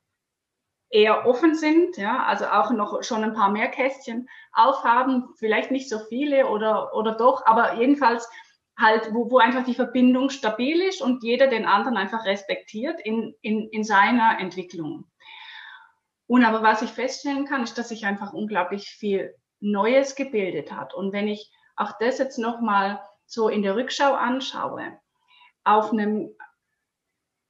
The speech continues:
viel nährender, wertschätzender, respektvoller. Ähm, und, ähm,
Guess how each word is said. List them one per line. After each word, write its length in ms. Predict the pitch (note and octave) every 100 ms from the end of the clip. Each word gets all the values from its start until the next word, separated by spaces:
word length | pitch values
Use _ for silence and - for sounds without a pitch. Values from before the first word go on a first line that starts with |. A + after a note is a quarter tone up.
| _ _ _ - - -
viel 320 | - B3+ B3
nährender, 840 | G#3 A3+ C#4 C4+ E3+ C#3+ - - _ _ _
wertschätzender, 1200 | G3+ A3+ C#4 C#4+ - F#3 F3+ - E3+ - - -
respektvoller. 1120 | G3 G3 - A#3+ C4+ - - - C#3+ - - _ _ _ _ _ _ _ _ _ _ _ _ _ _ _ _ _ _ _ _ _ _
Ähm, 380 | G#3 G3+ G3+ G3 - _ _ _ _ _
und, 340 | - G#3+ G#3+ -
ähm, 560 | G#3 G3+ G3 F#3+ G3